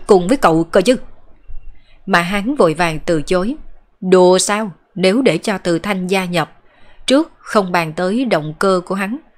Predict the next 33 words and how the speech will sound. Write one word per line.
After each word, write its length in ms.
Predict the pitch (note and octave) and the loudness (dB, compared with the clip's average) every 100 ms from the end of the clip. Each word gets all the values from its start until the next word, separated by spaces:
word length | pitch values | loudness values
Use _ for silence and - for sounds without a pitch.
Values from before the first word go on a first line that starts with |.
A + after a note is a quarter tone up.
| _ - - | _ -20 -10
sau 220 | - B3 | -2 0
này 280 | G#3 F3+ F3 | 2 2 2
chắc 240 | C#4 C#4+ | 0 -2
chắn 320 | G#3+ G3 D4 E4+ - | -2 -4 -4 -8 -8
mạng 360 | F#3+ E3+ D#3 D#3 | -2 -2 -2 -4
của 100 | G3 | -4
bọn 200 | F3+ D#3 | -4 -4
họ 180 | D#3+ | -4
lúc 240 | E3 D4 G#3 | -2 -4 -2
nào 300 | F3 D#3 D3+ - | -2 -2 -6 -4
cũng 140 | E3+ | -2
sẽ 200 | D#3+ D#3+ | -2 -4
như 260 | G#3 G3+ F3 | -2 0 0
treo 180 | F#3+ F#3 | -2 -2
trên 200 | E3+ E3+ | -2 -4
sợi 260 | - D#3+ D3 | -2 -4 -4
tóc. 200 | - C4+ - - - _ _ - - - - - - _ - - - - - - - - - - | -4 -4 -8 -20 -20 _ _ -20 -20 -20 -20 -20 -20 _ -20 -12 -10 -10 -12 -16 -18 -20 -20 -10
"Mã 220 | E3 D#3+ | -4 -2
huynh, 260 | G3 F3+ E3+ - _ - _ _ _ _ _ - | 0 0 -2 -12 _ -20 _ _ _ _ _ -6
anh 180 | F3+ F#3 | -2 0
vậy 140 | F3 | 0
là 340 | D#3 E3 E3 D#3+ | 0 0 0 -2
không 240 | - F#3+ | -4 -2
có 100 | B3 A#3 | 0 0
trượng 200 | E3 D3+ | -2 0
nghĩa 200 | D#3 G#3+ | -2 0
rồi." 240 | E3+ D#3 - - - _ - | -2 -4 -12 -20 -20 _ -4
"Anh 180 | F3+ F3+ | -2 2
đang 160 | F#3 | 0
xem 220 | F3 F#3 F3+ | 0 -2 0
thường 220 | E3+ D#3 | 0 2
tôi 180 | F#3 E3+ | 0 2
sao?" 220 | F3+ | -2